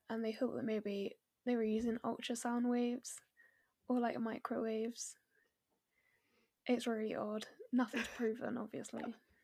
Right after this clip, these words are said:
Speaker 2: Obviously. Wow, that is weird.
Speaker 1: And then I think there's probably, like, one that could be legit for some of them anyway, is, uh, whether it's just tinnitus.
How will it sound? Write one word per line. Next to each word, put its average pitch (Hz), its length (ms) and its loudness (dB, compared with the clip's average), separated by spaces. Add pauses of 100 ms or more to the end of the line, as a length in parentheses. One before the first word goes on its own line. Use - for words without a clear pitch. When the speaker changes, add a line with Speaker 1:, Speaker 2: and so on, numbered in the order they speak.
Speaker 2:
Obviously. 190 560 2 (1160)
Wow, 208 280 -4
that 196 160 -2
is 214 140 -4
weird. - 240 -2 (440)
Speaker 1:
And 240 140 4
then 220 420 0
I 226 40 -6
think 247 180 4
there's 254 120 -2
probably, 269 320 4
like, - 360 0 (2000)
one 269 220 6
that - 100 2
could 220 180 4
be 214 80 2
legit 208 380 0
for 220 100 -2
some 214 240 0
of - 60 -2
them 220 120 -2
anyway, - 480 -2
is, 214 300 -2
uh, - 280 0 (240)
whether 226 280 2
it's 220 160 -4
just - 260 -4
tinnitus. 240 800 -4